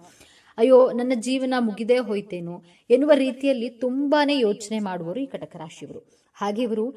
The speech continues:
ಇಷ್ಟಪಟ್ಟಂತಹ ವ್ಯಕ್ತಿಯನ್ನ ಕಳೆದುಕೊಳ್ಳಲು ಇಷ್ಟಪಡುವುದಿಲ್ಲ. ಇವರು ಬಹಳ ಮೃದು ಸ್ವಭಾವದವರಾಗಿದ್ದರಿಂದ ಎಲ್ಲರಿಗೂ ಸಹ ಒಳ್ಳೆಯದನ್ನೇ ಮಾಡ್ತಾರೆ. ಹಾಗೆಯೇ ಕುಟುಂಬದವರು ತುಂಬಾ ಚೆನ್ನಾಗಿ ನೋಡ್ಕೊಳ್ತಾರೆ. ಹಾಗಾಗಿ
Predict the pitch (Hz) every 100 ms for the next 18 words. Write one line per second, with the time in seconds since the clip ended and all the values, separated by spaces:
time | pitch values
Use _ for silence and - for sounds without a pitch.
0 | 226 _ 202 - 190 208 196 190 180 170
1 | 165 - 185 185 170 165 - 170 175 -
2 | 226 226 170 151 156 156 165 185 214 175
3 | - 220 233 214 175 190 254 - - 180
4 | 160 190 208 196 175 165 165 160 180 220
5 | 180 - - _ 180 202 240 269 285 277
6 | 247 269 262 262 247 247 269 226 180 -
7 | 165 - - 190 214 277 277 285 240 247
8 | 240 226 220 220 233 240 269 262 202 202
9 | 208 214 175 170 175 170 170 175 175 175
10 | 180 208 294